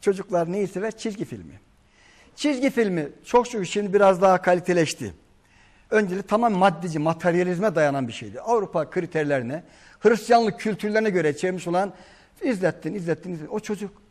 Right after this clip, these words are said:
üç yaşındaki, dört yaşındaki çocuk daha başladı filmlerle dejener olmaya. Ruhunu, ahlakını, edebini sen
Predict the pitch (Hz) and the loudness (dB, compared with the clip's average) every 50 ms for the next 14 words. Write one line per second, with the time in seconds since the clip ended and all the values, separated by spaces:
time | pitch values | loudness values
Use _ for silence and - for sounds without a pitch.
0 | _ _ _ _ _ _ _ - 294 285 - - 202 180 160 - 160 147 143 - | _ _ _ _ _ _ _ 0 0 0 0 -2 -2 -2 -2 -2 -4 -6 -6 -6
1 | 147 120 117 127 220 269 269 262 269 - 196 175 - - 165 151 - 147 - - | -8 -10 0 6 8 8 8 6 4 -2 -4 -4 -4 -4 -6 -8 -8 -8 -6 -6
2 | 180 180 196 185 - - 190 185 175 180 202 226 208 - - - - _ _ _ | -4 -4 -4 -8 0 2 4 4 6 4 4 2 -2 -8 -16 -20 -20 _ _ _
3 | _ _ _ _ _ 254 233 202 208 - 175 151 156 139 - - 220 233 233 220 | _ _ _ _ _ 4 4 4 2 -2 -6 -8 -8 -8 -6 -4 2 2 2 4
4 | 220 247 247 220 202 214 233 226 - - - - _ 170 160 147 156 151 151 135 | 6 4 4 4 4 0 -2 -4 -8 -16 -20 -8 _ -4 -4 -2 -4 -6 -8 -8
5 | 117 107 104 104 - - - - 214 254 240 196 214 220 214 190 156 196 214 190 | -10 -12 -16 -18 -20 -20 -10 -4 2 2 4 4 2 0 -2 -2 2 4 4 4
6 | 202 214 226 214 202 214 208 202 233 214 226 214 220 247 269 254 - - - - | 6 6 4 4 4 2 0 0 2 4 4 2 4 2 2 0 0 -4 -12 -20
7 | - - - - - - 220 247 247 | -20 -20 -20 -20 -2 2 2 2 2